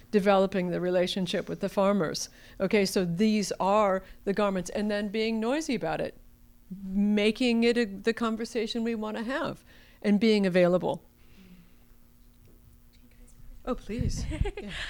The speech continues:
Speaker 2: Just something that I also think would be very beneficial to the topic here is just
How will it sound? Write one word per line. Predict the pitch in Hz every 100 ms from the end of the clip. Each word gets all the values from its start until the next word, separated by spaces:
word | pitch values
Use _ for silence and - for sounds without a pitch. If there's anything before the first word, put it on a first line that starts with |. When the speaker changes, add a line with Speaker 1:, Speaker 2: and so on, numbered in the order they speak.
| 370 - -
Speaker 2:
Just | 339 - - - 269
something | - 311 311 285
that | 247 240 226 -
I |
also | 220 220 226
think | 226 214
would | 196
be | 208
very | 220 220
beneficial | 214 208 220 208
to | 196 -
the | 196
topic | - 202 196 185
here | 208 196
is | 196 208
just | 254 - -